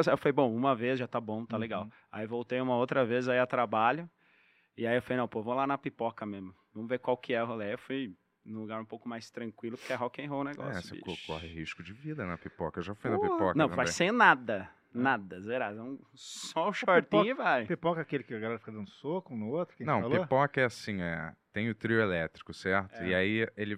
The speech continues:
Speaker 3: o trio elétrico é cercado por uma galera segurando umas cordas, tipo de barco pra segurar um navio, entendeu?
Speaker 2: <laughs>
Speaker 3: Fazendo uma barreira pra todo mundo que tá do lado de fora do, do trio
Speaker 2: Uhum.
Speaker 3: elétrico, que não comprou o abadá.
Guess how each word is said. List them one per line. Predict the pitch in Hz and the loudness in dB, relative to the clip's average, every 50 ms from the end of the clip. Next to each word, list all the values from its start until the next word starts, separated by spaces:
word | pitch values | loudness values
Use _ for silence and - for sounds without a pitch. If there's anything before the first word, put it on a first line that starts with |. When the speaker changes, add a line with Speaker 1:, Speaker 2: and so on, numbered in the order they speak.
| - | -8
Speaker 3:
o | - 107 | -12 -10
trio | - - 113 110 | -2 0 2 4
elétrico | 104 104 107 - - - | 4 4 2 2 0 -2
é | 107 | -4
cercado | - - - 120 - - - - 120 104 117 120 110 - | -4 -4 -4 -4 -4 -6 -2 2 4 4 4 2 0 -4
por | - 107 | -4 -2
uma | 98 98 98 | 0 0 2
galera | 95 92 92 90 95 101 104 | 2 2 2 4 2 2 0
segurando | - - - 107 104 104 107 110 | -2 -4 -6 -6 -4 -4 -2 -2
umas | 113 117 110 104 - - - _ _ | 0 0 -2 -2 -2 -6 -12 _ _
cordas, | - - 117 123 123 107 101 98 87 87 85 - - - - - - - _ _ _ | 0 4 6 6 6 6 4 0 -4 -4 -6 -8 -10 -14 -18 -20 -20 -20 _ _ _
tipo | - - - 175 | -14 -12 -10 -6
de | 165 190 | -4 -4
barco | 160 120 - 113 110 117 107 - - - - | -4 2 6 8 8 8 6 4 0 -6 -8
pra | 98 | -8
segurar | 92 - 113 104 98 101 98 104 | -6 -6 -4 -2 0 2 4 4
um | 110 117 117 117 120 | 2 2 0 -2 0
navio, | 117 110 104 - - 104 104 98 90 85 | 2 2 2 2 0 -4 -4 -2 -2 -4
entendeu? | 85 85 - - 92 92 104 107 117 | -4 -6 -8 -6 -4 -4 -2 -2 0
Speaker 2:
<laughs> | 220 214 - - - - 226 208 - - | 0 -2 -2 -2 -8 -14 -14 -8 0 2
Speaker 3:
Fazendo | 127 117 120 131 135 | 2 2 4 2 4
uma | 135 135 135 | 4 4 6
barreira | - 143 143 123 107 113 135 147 131 113 | 8 6 6 6 6 4 4 6 4 4
pra | 107 98 98 | 2 0 -2
todo | - 120 123 123 | -2 -2 -2 -2
mundo | 127 127 123 | -2 -4 -4
que | - - | -4 0
tá | - 123 | 0 0
do | 117 117 | 2 4
lado | 117 110 120 123 | 4 4 4 4
de | 113 120 | 2 -4
fora | - - - - - 131 131 127 113 104 95 | -14 -16 -8 2 6 8 8 8 8 6 2
do, | 90 92 90 87 - | 0 -4 -8 -10 -10
do | - 92 90 | -10 -10 -8
trio | - - 98 98 | -4 0 2 4
Speaker 2:
Uhum. | 95 | 4
Speaker 3:
elétrico, | 90 90 87 85 85 - - - - - 95 | 4 4 2 0 0 -4 -8 -14 -20 -20 -12
que | - 98 | -6 -2
não | 95 107 120 | 0 0 0
comprou | 123 - 123 110 101 - 113 110 107 | 0 0 0 0 0 0 2 4 6
o | 107 | 6
abadá. | 104 101 107 104 95 95 95 92 92 90 | 6 6 6 4 6 4 4 4 4 2